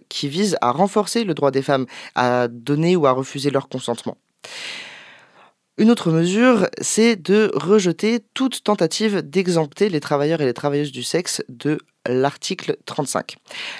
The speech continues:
L'article trente-cinq reconnaît les travailleurs et les travailleuses du sexe comme un groupe présentant un risque accru de violence à l'égard des femmes ou de violences domestiques, et lorsqu'elles sont victimes, ayant besoin de services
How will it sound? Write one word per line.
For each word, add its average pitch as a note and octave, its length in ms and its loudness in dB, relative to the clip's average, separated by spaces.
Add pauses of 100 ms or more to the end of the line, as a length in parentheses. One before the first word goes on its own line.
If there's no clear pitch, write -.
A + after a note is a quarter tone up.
L'article - 380 -2
trente-cinq F#3+ 640 0 (100)
reconnaît E3 640 2
les C#3 140 -4
travailleurs D3 600 2
et C#3+ 60 0
les C3 100 -6
travailleuses C3 380 -2
du C3 100 -12
sexe - 400 -2
comme D#3+ 200 0
un C#3+ 80 0
groupe E3+ 320 -4 (260)
présentant D#3+ 640 0
un B2+ 200 2
risque - 600 -2 (160)
accru E3+ 440 -4 (320)
de A#2 60 -12
violence F3 560 0
à B2 120 -4
l'égard B2 320 0
des G#2+ 80 -8
femmes F#3+ 320 0 (400)
ou A3+ 80 -2
de E3+ 100 2
violences E3+ 460 -2
domestiques, E3+ 500 -4 (580)
et D3+ 60 2
lorsqu'elles G#3 300 0
sont D3+ 160 -6
victimes, G#3+ 420 2 (340)
ayant C#3 220 -2
besoin A#2 440 0 (120)
de C#3 220 -4
services C3+ 560 -4